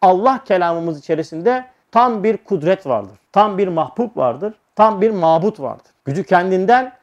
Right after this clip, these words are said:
hiçbir şekilde yardımcısı olmayan, mutlak kudret sahibi olan bir zata biz bu manaları söylüyoruz. Ve bütün bunlara hükmeder bir kaderin mutlak olduğunu ispat eden bir vaziyettir.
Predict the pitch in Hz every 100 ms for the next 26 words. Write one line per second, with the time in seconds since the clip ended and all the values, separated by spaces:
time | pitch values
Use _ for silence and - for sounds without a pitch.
0 | - 151 - 254 240 190 160 151 143 160
1 | 165 208 214 196 220 214 285 240 185 247
2 | 285 - _ 180 - 311 294 226 220 277
3 | - 208 226 247 220 214 196 185 175 160
4 | 143 135 175 175 160 151 131 123 - 156
5 | 214 262 269 - - 196 254 330 320 294
6 | 277 277 262 269 - 277 269 277 254 -
7 | 254 285 269 240 240 - 269 269 240 220
8 | 196 196 208 202 - 247 254 - 220 254
9 | 254 220 208 185 220 180 190 - -